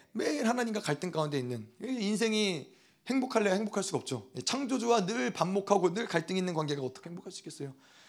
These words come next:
로마서 팔 장 오 절에 그래서 육신의 생각은 하나님과 원수가 되나니.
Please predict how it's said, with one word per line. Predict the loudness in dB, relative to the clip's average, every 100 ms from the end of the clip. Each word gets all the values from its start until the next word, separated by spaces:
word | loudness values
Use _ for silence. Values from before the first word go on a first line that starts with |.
| -20 -8 4
로마서 | 8 8 8
팔 | 6
장 | 6
오 | 6
절에 | 8 6
그래서 | 6 2
육신의 | -2 -2 0
생각은 | 0 0 -2 -2
하나님과 | -2 -2 -4
원수가 | -4 -4 -4 -6
되나니. | -6 -8 -8 -12